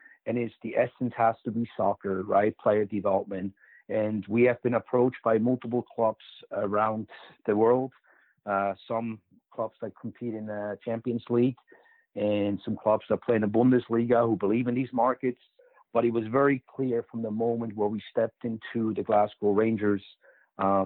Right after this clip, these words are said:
facilities and met with their ownership group and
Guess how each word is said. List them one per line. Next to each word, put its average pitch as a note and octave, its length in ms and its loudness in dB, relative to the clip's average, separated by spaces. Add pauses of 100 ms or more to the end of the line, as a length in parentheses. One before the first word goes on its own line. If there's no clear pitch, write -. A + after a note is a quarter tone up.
facilities G2+ 800 0
and G#2 160 -6
met A2+ 200 -2
with A2+ 160 -4
their G#2 480 2
ownership A2 520 0 (100)
group G2+ 360 4 (440)
and G#2 540 2